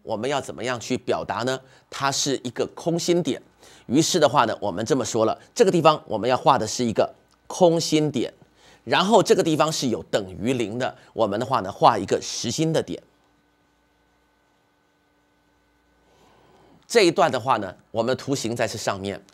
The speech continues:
再看看这个，它的高度是一，高度是一，在一在这边，那么 x 的范围是一到二，包含一那一点，这边是二，那么一到二的话呢，那怎么画呢？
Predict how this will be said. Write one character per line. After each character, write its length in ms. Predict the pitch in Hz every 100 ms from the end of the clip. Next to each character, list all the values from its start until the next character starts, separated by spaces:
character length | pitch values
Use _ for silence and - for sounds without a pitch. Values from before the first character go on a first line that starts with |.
| - _
再 140 | - 190
看 200 | - 175
看 140 | 127 95
这 180 | 165
个， 140 | 101 - _ _ _ _ _ _ _ _ _ _ _ _ _
它 160 | - 233
的 80 | 208
高 200 | 220 208
度 160 | 208
是 140 | 156 151
一， 200 | 156 165 - _
高 180 | - 185
度 160 | 202 143
是 100 | -
一， 200 | 151 156 -
在 100 | - -
一 120 | 214
在 140 | 190
这 100 | 147
边， 260 | 120 123 123 - _ _ _ _ _
那 160 | 180 196
么 160 | 165 -
x 260 | 233 -
的 80 | 170
范 240 | - 175 131
围 120 | 127
是 320 | 131 139 - -
一 220 | 185 190
到 400 | - 185 135 -
二， 280 | 170 147 - _
包 180 | 135 147
含 240 | 123 113 -
一 160 | 170 175
那 140 | 151
一 40 | 113
点， 200 | 98 - _ _ _ _
这 140 | 233 185
边 160 | 196
是 140 | 190 175
二， 300 | 190 160 - _ _ _ _ _ _ _
那 140 | - 220
么 120 | 151 -
一 220 | 202 214
到 280 | - 208 156
二 200 | - 175
的 100 | 120
话 180 | 123 110
呢， 120 | 101
那 80 | 143
怎 120 | 143
么 100 | 110
画 200 | 135 196
呢？ 200 | 165 156